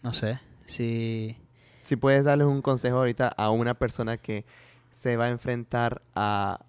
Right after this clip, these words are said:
Speaker 2: una fase nueva en su vida, bajo tu experiencia como este reto de ser padre, ¿qué consejo le darías a estos chicos que están a punto de tomar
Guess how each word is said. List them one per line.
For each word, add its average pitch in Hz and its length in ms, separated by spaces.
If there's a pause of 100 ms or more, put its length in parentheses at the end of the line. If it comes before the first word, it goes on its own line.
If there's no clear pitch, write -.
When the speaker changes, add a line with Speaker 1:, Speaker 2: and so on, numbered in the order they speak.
(800)
Speaker 2:
una 131 460
fase 123 460
nueva 120 320
en 120 80
su 110 220
vida, 104 380 (400)
bajo 113 240
tu - 120
experiencia 120 800 (500)
como 113 420 (200)
este 120 280
reto 123 360
de 117 80
ser 110 160
padre, 104 440 (600)
¿qué 123 140
consejo 127 460
le 120 120
darías 110 520
a 101 120
estos - 500 (180)
chicos 110 540 (500)
que - 80
están 113 160
a 113 140
punto 117 280
de 120 120
tomar 110 320